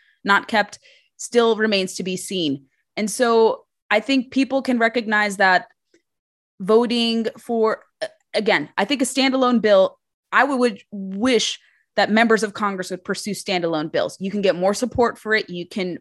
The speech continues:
fine tune the details. You can actually advance really good conservation provisions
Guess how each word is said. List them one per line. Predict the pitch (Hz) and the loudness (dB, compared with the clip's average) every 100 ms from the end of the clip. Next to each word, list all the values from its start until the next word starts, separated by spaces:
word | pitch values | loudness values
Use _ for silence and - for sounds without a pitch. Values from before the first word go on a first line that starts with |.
| - | -2
fine | 185 190 | 0 0
tune | 254 247 | 0 0
the | 254 | 0
details. | 247 208 220 185 | -2 -4 -2 -2
You | 180 | -2
can | 196 190 - | -6 -4 0
actually | 220 - 262 226 | 0 0 -4 -4
advance | 190 190 185 - _ _ _ - | -4 -6 -8 -12 _ _ _ -4
really | 196 294 262 | 2 2 2
good | 254 | 0
conservation | - 220 220 196 185 208 | -2 -2 0 -2 -4 -6
provisions | 202 185 180 170 | -6 -4 -4 -4